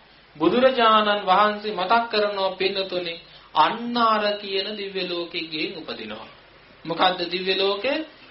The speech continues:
සුභ කින්නක කියන දිව්‍ය ලෝකේ. ඒ දිව්‍ය ලෝකේ ඉපදුනහම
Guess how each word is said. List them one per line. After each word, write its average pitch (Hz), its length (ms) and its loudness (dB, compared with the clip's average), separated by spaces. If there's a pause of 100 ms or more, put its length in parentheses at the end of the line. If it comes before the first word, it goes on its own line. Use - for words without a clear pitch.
සුභ 220 360 0 (100)
කින්නක 226 560 -6
කියන 196 360 -4
දිව්‍ය 160 300 -8
ලෝකේ. 107 420 -12 (680)
ඒ 220 200 6
දිව්‍ය 294 340 2
ලෝකේ 247 400 4
ඉපදුනහම 165 760 2